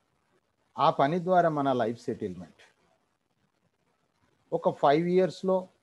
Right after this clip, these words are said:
ఆ తర్వాత మన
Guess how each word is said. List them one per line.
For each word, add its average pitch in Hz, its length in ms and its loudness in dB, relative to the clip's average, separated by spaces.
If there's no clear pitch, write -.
ఆ 151 120 4
తర్వాత 175 420 0
మన 151 120 0